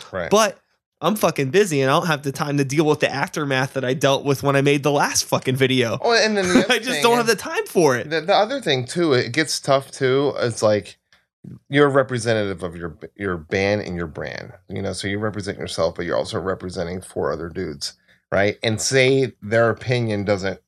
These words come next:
Speaker 1: exactly line up with what you
Speaker 2: Totally.
Speaker 1: felt, because you have those, you have the strongest presence.
Speaker 2: Yeah, yeah, yeah, yeah, yeah.
Speaker 1: Right? And so it gets tricky. It's
Speaker 2: Oh, it
Speaker 1: like,
Speaker 2: gets really
Speaker 1: it's like,
Speaker 2: tricky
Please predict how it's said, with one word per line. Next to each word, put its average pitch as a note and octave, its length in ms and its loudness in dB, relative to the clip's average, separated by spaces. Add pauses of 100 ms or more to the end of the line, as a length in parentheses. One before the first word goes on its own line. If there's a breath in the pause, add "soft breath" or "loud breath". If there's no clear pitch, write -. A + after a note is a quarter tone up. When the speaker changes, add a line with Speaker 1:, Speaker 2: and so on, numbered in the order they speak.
(140)
Speaker 1:
exactly A2 760 0
line G#2 400 2
up G#2 220 -2
with G2 140 -4
what G2 340 -4
you A2 100 -6
Speaker 2:
Totally. D3+ 480 4
Speaker 1:
felt, D#3 100 -16 (160 loud breath)
because C3 220 -2
you E3+ 140 0
have D3+ 180 2
those, A#2+ 260 -4
you B2 100 -2
have G#2+ 80 0
the G2 60 -10
strongest F2+ 420 -8
presence. - 240 0
Speaker 2:
Yeah, C#4 120 8
yeah, G3 140 6
yeah, F#3 180 4
yeah, C3+ 220 2
yeah. C3 100 2
Speaker 1:
Right? C#3 260 4 (160 loud breath)
And C#3 100 -2
so D#3 120 4
it D3+ 60 2
gets D3+ 200 -2
tricky. A3+ 400 0
It's - 160 -2
Speaker 2:
Oh, A3+ 60 6
it C4 60 4
Speaker 1:
like, - 80 -2
Speaker 2:
gets C4+ 220 2
really G#3+ 280 4
Speaker 1:
it's D#3+ 160 4
like, D#3+ 160 4
Speaker 2:
tricky G#3+ 160 4